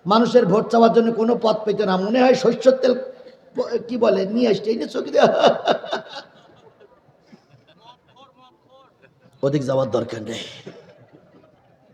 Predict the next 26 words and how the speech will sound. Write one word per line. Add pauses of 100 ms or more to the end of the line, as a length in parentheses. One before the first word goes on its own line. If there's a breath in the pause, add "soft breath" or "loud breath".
(220)
মদখোর
কি
সুদখোর
সবাই
আমরা
জানি, (1080)
কথা
বলেন,
কথা
বলেন। (1400)
শেখ
হাসিনার (600)
গণভবন
দখল
হলো, (1040)
দখল
হওয়ার
পরে
সব
পাওয়া
গেল, (500)
কোরআন
শরীফ
পাওয়া
গেল
না।